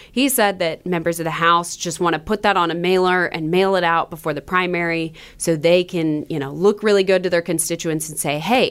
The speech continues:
I voted to cut your taxes." Um, so in a way, that could really help some members. But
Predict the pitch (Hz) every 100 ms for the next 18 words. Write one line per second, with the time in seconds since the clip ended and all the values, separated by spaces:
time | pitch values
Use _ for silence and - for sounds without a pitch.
0 | - 190 208 208 180 185 180 175 143 -
1 | 190 165 165 160 165 - - - - -
2 | - - - - - - - 180 151 135
3 | - - 285 440 - - 285 240 330 302
4 | 240 202 254 - 214 226 233 240 381 -
5 | - 165 139 - 82 - - 233 226